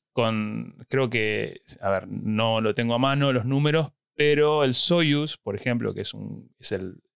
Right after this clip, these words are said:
es el cohete histórico de los rusos, el que lanzó a Gagarin,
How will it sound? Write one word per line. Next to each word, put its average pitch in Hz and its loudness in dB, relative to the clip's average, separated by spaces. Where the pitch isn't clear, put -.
es - -6
el 104 -2
cohete 117 0
histórico 120 -2
de 110 0
los 110 0
rusos, 139 -2
el 95 -12
que 101 -4
lanzó 107 0
a 98 0
Gagarin, 123 0